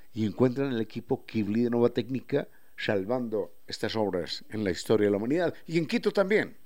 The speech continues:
En algunos conventos en Quito, felizmente, en algunas iglesias, felizmente,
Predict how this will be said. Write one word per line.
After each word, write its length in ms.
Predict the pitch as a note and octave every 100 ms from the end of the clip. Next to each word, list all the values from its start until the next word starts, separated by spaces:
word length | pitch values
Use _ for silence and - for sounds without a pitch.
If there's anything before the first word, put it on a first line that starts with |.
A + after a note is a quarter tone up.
| - - - - - - - - - - - - -
En 100 | A#2+
algunos 380 | B2+ F3 G3+ -
conventos 560 | C#3+ D#3+ G#3+ C#3 F#2
en 80 | E2+
Quito, 320 | - F#3 G#2+
felizmente, 720 | - G#2 D3 A#2+ B2 E3 - D2
en 100 | F2
algunas 380 | F#2+ E3 C#3
iglesias, 520 | G2 G2+ F3 - D#2 -
felizmente, 800 | E2 F#2+ B2+ G2+ D3 - G2+